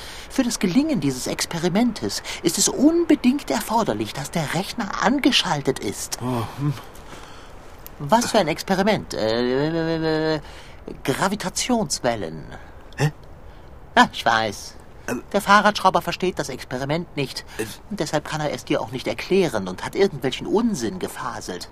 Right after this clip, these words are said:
Speaker 1: <laughs> Du kennst ihn ja.
Speaker 2: Äh, wie bitte?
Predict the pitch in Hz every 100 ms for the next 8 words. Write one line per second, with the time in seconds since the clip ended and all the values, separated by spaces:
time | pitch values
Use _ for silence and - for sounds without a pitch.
0 | - 330 - 269 - 220 - - - 349
1 | - 247 185 - 147 131 123 113 113 -
2 | - - - - - - 262 285 285 330
3 | 339